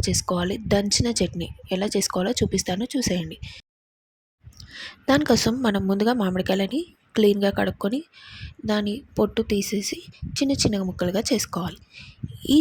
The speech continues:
చట్నీని మాత్రం మనం రోల్లో దంచుకుంటేనే టేస్ట్ బాగుంటుంది, నాకు ఇలానే ఇష్టం. Especially ఈ మామిడికాయ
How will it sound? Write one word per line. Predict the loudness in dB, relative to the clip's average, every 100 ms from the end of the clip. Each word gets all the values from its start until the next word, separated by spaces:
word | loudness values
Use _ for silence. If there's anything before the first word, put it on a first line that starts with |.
| 6
చట్నీని | 2 2 -2 0
మాత్రం | -2 0 0 0
మనం | 0 2
రోల్లో | 4 4 4 2
దంచుకుంటేనే | 2 0 -2 -2 -2 -2 -2
టేస్ట్ | 0 0 2 0
బాగుంటుంది, | -2 -4 -4 -4 -2
నాకు | -2 -2 -2
ఇలానే | -2 -2 -2
ఇష్టం. | -2 -4 -8 -10 _ _ _ _ -20 -20 -20 -2 0
Especially | 2 4 4 6 6 6 6
ఈ | 4
మామిడికాయ | 6 4 4 4 4 6 6